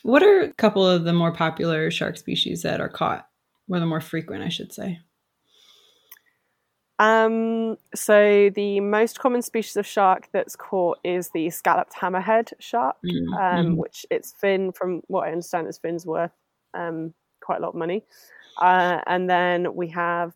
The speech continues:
Speaker 2: bull sharks that are caught quite regularly and tiger sharks that are caught semi-regularly. Yeah, those are probably, like, the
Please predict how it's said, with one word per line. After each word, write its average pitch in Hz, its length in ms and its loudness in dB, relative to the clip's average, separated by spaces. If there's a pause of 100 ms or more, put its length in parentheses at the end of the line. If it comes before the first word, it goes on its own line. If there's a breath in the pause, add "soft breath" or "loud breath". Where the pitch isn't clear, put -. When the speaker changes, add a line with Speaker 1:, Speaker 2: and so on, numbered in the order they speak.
Speaker 2:
bull 226 160 2
sharks 214 360 -4
that 202 100 -4
are 196 60 -2
caught - 220 -6
quite - 160 -6
regularly 190 720 -4 (140)
and 165 580 -6 (100)
tiger 202 300 -6
sharks - 400 -2
that - 100 -8
are 185 60 -6
caught - 320 -8
semi-regularly. 175 1000 -6 (220)
Yeah, 196 300 8
those 196 260 4
are 202 40 -4
probably, 208 260 -2
like, 156 300 0
the 165 440 0